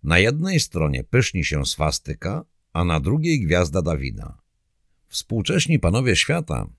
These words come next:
jakoś nie chcą się chwalić tym medalem i kolaboracją z nazistami.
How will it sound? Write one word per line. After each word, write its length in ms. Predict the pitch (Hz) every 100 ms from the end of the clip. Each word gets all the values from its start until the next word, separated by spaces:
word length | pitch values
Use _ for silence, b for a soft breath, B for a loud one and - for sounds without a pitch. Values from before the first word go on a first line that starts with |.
| _
jakoś 360 | 165 - 160 -
nie 160 | 107
chcą 280 | - - 76
się 220 | - 73
chwalić 460 | 67 - 85 80 -
tym 220 | 78 82
medalem 540 | 76 71 90 98 69 - -
i 80 |
kolaboracją 640 | - 73 69 76 82 80 76
z 60 |
nazistami. 760 | 73 67 67 - 64 52 -